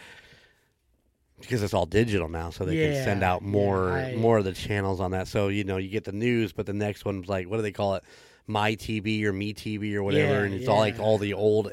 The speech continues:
Speaker 1: eighties Golden
Speaker 2: Yeah.
Speaker 1: Girls and,
Speaker 2: Yeah.
Speaker 1: and, um, um, oh shit, but I, there was one that had, like, all the old sixties and seventies shows on it, where it'd be, like, Leave It to Beaver and,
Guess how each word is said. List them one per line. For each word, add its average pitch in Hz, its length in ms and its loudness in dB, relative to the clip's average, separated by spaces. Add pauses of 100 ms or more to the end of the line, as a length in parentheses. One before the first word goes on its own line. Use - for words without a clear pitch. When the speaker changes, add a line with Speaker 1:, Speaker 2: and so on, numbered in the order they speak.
Speaker 1:
eighties 101 420 -2
Golden 107 460 2
Speaker 2:
Yeah. - 20 -4
Speaker 1:
Girls 104 540 2
and, 95 220 -4 (200)
Speaker 2:
Yeah. 123 340 -8
Speaker 1:
and, 98 380 -2
um, 92 560 -4
um, 92 480 -12 (720)
oh 104 140 0
shit, - 360 -6
but 90 220 -12
I, 101 240 -6
there 110 120 -8
was 123 160 -6
one 98 180 -2
that 87 60 -6
had, 90 160 -8
like, 85 240 -10 (140)
all 107 240 -2
the 95 160 -6
old 98 380 -6
sixties - 580 -12
and 87 100 -10
seventies 101 440 -6
shows 87 320 -6
on 85 180 -6
it, 85 160 -10
where 87 140 -10
it'd 87 80 -12
be, 92 120 -8
like, 87 280 -6
Leave 104 260 -4
It 87 100 -6
to 95 80 -6
Beaver 90 600 -6
and, 85 340 -8